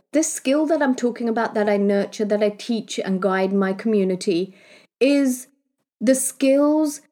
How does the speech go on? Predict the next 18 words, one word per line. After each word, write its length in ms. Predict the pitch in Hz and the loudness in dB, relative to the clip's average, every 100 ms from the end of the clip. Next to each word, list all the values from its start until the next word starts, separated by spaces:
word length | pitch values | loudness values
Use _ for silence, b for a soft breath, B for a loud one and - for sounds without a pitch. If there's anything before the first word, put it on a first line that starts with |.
| _ | _
that 140 | 240 | 0
are 320 | 247 247 240 - | 2 0 -2 -4
needed 520 | 202 220 233 240 254 | 0 2 2 2 2
in 420 | 233 202 180 180 208 | 2 0 0 0 2
real 460 | 240 240 226 226 | 4 4 4 2
time 640 | 214 - 226 196 165 175 - b b | -4 -6 -2 -2 -2 -8 -12 b b
when 500 | 196 226 233 247 233 - | 2 4 4 2 -2 -4
the 140 | 196 | 0
shit 320 | 208 - 240 - | 0 0 -2 -2
hits 220 | 262 - | -4 -2
the 120 | 277 | -4
fan, 480 | 269 277 269 214 185 | -2 0 0 0 0
when 200 | 202 196 | 0 0
things 320 | 240 247 240 | 0 0 0
happen 380 | 233 262 277 262 | -2 -2 2 4
in 140 | 262 | 4
your 160 | 254 247 | 4 2
life, 460 | 254 254 196 180 | 2 0 0 -4